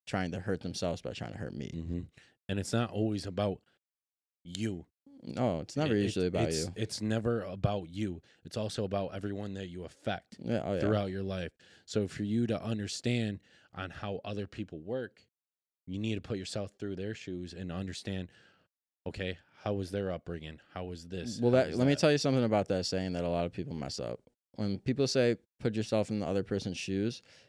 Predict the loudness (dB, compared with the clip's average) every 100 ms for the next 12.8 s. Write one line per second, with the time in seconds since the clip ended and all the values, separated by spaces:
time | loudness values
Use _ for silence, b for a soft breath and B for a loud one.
0 | -6 2 4 4 4 6 6 6 4 4
1 | 0 0 2 4 4 2 2 2 2 2
2 | 0 0 -2 0 0 0 -2 -4 -8 -4
3 | 2 4 6 6 6 6 4 6 6 4
4 | 4 4 4 6 6 8 4 4 2 6
5 | 6 6 6 2 2 0 0 2 4 6
6 | 4 2 -2 -4 -6 -6 -2 4 6 6
7 | 8 8 8 6 4 6 8 8 6 4
8 | 2 4 2 4 2 2 4 2 2 0
9 | 2 2 0 0 0 2 4 2 4 2
10 | 2 2 2 2 2 2 2 2 2 2
11 | 2 2 2 0 0 0 0 -2 -4 -2
12 | -2 0 -2 -2 -4 0 -2